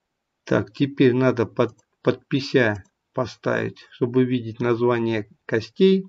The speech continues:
Это пятая, это шестая. Так, и ставим локация, арматура.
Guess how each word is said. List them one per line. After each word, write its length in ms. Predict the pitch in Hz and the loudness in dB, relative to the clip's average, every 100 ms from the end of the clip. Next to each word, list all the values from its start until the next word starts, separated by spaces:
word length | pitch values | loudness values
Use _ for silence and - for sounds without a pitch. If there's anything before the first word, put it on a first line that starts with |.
| _ | _
Это 300 | - 131 123 | 0 2 0
пятая, 460 | 110 139 117 - 110 | 0 0 0 0 -4
это 180 | 110 113 | -4 -10
шестая. 720 | - 131 - 196 185 135 110 _ _ _ _ _ _ _ _ _ _ _ _ _ | -8 -10 -2 4 4 4 -2 _ _ _ _ _ _ _ _ _ _ _ _ _
Так, 340 | - 127 110 | -2 -2 -2
и 220 | - 180 170 | -4 -2 -2
ставим 720 | - - 151 151 143 131 120 _ - _ _ _ _ _ _ | -2 2 4 4 4 0 -6 _ -20 _ _ _ _ _ _
локация, 1200 | 127 127 - 180 180 180 - 170 165 165 151 - - | 0 0 0 4 4 2 0 2 2 0 -2 -8 -4
арматура. 1040 | 131 120 123 123 - 185 170 165 156 139 | -2 0 -2 -4 0 2 4 2 2 -4